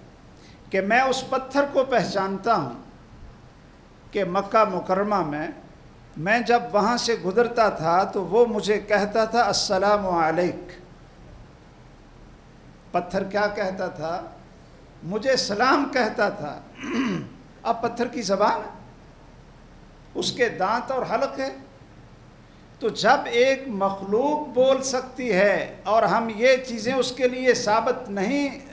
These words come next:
कर रहे बल्कि देख रहे हैं कि ये चीज़ें नहीं हैं, तो अल्लाह का बोलना और उसकी आवाज़ और उसके हरूफ और अल्फाज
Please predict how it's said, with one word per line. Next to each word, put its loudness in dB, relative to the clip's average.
कर 4
रहे 4
बल्कि 2
देख 4
रहे 6
हैं -2
कि -6
ये 2
चीज़ें -8
नहीं -4
हैं, -6
तो -4
अल्लाह 0
का 0
बोलना 2
और 0
उसकी -6
आवाज़ 2
और -2
उसके -8
हरूफ -6
और -4
अल्फाज 0